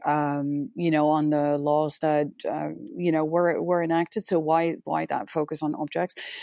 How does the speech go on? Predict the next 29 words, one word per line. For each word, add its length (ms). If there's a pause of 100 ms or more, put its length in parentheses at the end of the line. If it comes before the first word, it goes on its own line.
(240)
And, 360
of 160
course, 640
um, 720 (200)
you 160
know, 140
one, 420
one 200
of 100
the 80
major 340
reasons 460
is, 180
is 220
because 360
they 180
are 180
tangible, 640 (360)
which 200
makes 220
them 120
interesting 640
in, 220
in 220
the 80
context 500
of 120
I 180
P, 460